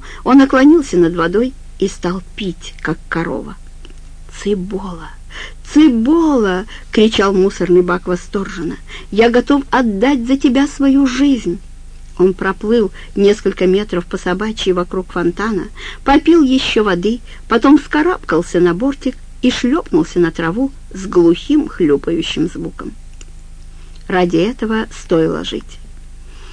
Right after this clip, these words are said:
Неожиданно желудок свело судорогой, и его вырвало.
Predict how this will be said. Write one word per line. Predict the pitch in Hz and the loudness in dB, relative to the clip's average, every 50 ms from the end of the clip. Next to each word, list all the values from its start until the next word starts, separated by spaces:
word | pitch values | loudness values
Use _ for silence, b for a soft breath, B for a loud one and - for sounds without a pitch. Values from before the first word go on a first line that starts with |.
| B B B B B B | B B B B B B
Неожиданно | - 254 269 285 277 302 302 269 285 277 277 277 269 262 - | 6 8 8 8 8 6 6 8 8 8 8 8 6 4 2
желудок | - 202 208 226 233 226 247 285 254 269 269 - - - - - | 0 2 6 6 6 6 4 4 2 2 0 -2 -6 -14 -12 -2
свело | - 214 202 190 220 247 | 2 4 4 6 4 2
судорогой, | 233 - - 175 175 165 147 - - - - - - - - - | 0 2 2 2 4 4 0 -2 -4 -4 -8 -10 -10 -12 -6 0
и | - 220 | 2 6
его | 220 202 214 294 311 | 6 6 6 4 0
вырвало. | 226 180 151 156 - - - - - | 0 -2 -2 -4 -4 -8 -10 -12 -14